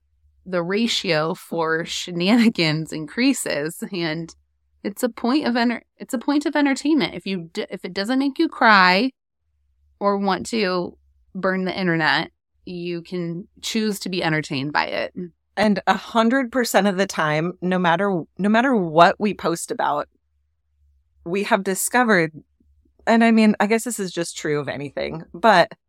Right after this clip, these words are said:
Speaker 2: we've discovered that there's a controversy, controversy about pretty much anything.
Speaker 1: To the point that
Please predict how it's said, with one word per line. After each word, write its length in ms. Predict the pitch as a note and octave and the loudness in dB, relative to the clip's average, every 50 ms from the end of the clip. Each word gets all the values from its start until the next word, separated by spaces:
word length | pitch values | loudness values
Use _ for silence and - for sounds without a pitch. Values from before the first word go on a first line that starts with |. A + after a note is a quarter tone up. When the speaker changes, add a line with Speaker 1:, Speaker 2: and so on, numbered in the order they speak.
| _ _ | _ _
Speaker 2:
we've 160 | - F3+ F#3 F3+ | -4 -4 -2 -2
discovered 520 | F3+ F#3 - - A3+ G#3+ F#3+ F#3+ E3+ D3+ | -2 -6 -2 0 0 2 2 2 0 0
that 140 | E3+ D#3 - | -2 -4 -2
there's 200 | D#3 D#3 D3+ D3 | -2 -2 -2 -2
a 60 | A#2 | -6
controversy, 880 | - - G#3+ G3 G3+ - G3+ D#3+ C#3 D3+ D3+ - - - D3+ C#3+ - - _ - | -2 2 2 2 2 2 -2 -2 -2 -2 -4 -4 -6 -8 -8 -8 -10 -12 _ -2
controversy 540 | - A3 A3+ A#3 A#3 D#3+ D#3+ D#3 - E3 | 0 0 2 2 0 -2 -2 -2 -2 -2
about 320 | D3+ C3 D3 C#3+ C3 - _ _ _ _ _ _ _ _ _ _ _ _ _ - | -2 0 0 0 -2 -4 _ _ _ _ _ _ _ _ _ _ _ _ _ -12
pretty 220 | - - A#3+ A3 | -6 -4 -2 -2
much 220 | F3+ D#3+ C3+ - - | 0 -2 -2 -2 -6
anything. 480 | C3 B2 - - - - - - D#3+ - _ _ _ _ _ _ _ - | -8 -8 -8 -10 -10 -10 -10 -12 -14 -16 _ _ _ _ _ _ _ -8
Speaker 1:
To 180 | - - D4 D4 | -2 0 0 2
the 120 | C4+ - | 2 0
point 420 | C4 - C#4+ B3+ B3+ B3+ - G3+ F#3 | -2 0 0 0 0 -2 -2 0 2
that 360 | F3+ D#3+ D3+ D3 - - | 4 6 6 6 4 0